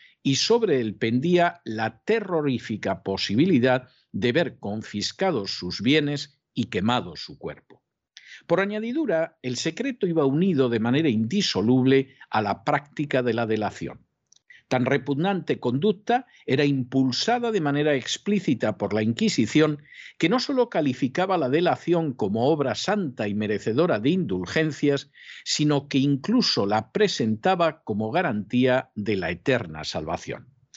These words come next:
En ese sentido, la Iglesia Católica fue mucho más allá que los estados totalitarios. Nazis o comunistas podían prometer a los delatores recompensas materiales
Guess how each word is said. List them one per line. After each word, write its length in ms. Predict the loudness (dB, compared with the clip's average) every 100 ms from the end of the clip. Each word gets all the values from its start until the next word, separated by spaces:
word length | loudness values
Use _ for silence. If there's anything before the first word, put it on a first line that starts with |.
| -14 -10 0
En 140 | 2
ese 200 | 2 -2
sentido, 600 | -2 -2 0 0 2 0
la 140 | 0
Iglesia 360 | -2 0 0 0
Católica 480 | -2 0 0 0 0
fue 160 | 0
mucho 360 | 0 0 0 -2
más 240 | 0 -2
allá 340 | 0 2 2 0
que 100 | -8
los 220 | -6 -4
estados 640 | -6 -2 -2 -2 -6 -12
totalitarios. 920 | -12 -8 -4 -4 -2 -4 -4 -12 -20 -20 _ _ _ -2
Nazis 540 | 0 0 -4 -8 -8
o 80 | -6
comunistas 760 | -4 -2 -2 -2 -4 -4 -4 -8 -20 -4
podían 480 | -2 0 0 -2 -4
prometer 560 | 0 2 0 0 0
a 40 | 0
los 280 | 0 -4 0
delatores 640 | 2 2 2 0 0 -2
recompensas 1080 | -6 -8 -4 -4 -2 0 0 0 -4 -6 -2
materiales 680 | -2 -2 0 2 2 -2